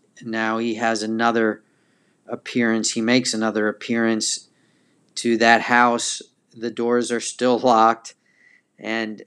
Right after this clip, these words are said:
now he appears, uh, not only to them, but, uh, included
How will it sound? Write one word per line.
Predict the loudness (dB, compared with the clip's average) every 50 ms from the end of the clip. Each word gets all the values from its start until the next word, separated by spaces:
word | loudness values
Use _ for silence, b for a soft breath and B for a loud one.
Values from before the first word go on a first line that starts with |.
| -18
now | -14 -10 -6 -2 0 2 2 4 2 2 0 -2 -4 -8
he | -12 -10 -8 -6 -6
appears, | -6 -8 -10 -6 -4 -2 0 0 -2 -2 -4 -6 -8 -10 -12 _ _ _ _ _ _ _ _ _ _ _ -20 -20 _ -10
uh, | -8 -8 -4
not | 0 2 4 4
only | 4 4 4 2 2
to | 0 -2 -6
them, | -4 -4 -2 -2 -2 -4 -2 -2
but, | -2 -2 -2 -2 -6 -12 -12
uh, | -8
included | -8 -8 -8 -8 -10 -10 -10 -4 0 2 4 6 6 4 4 2 -2 -10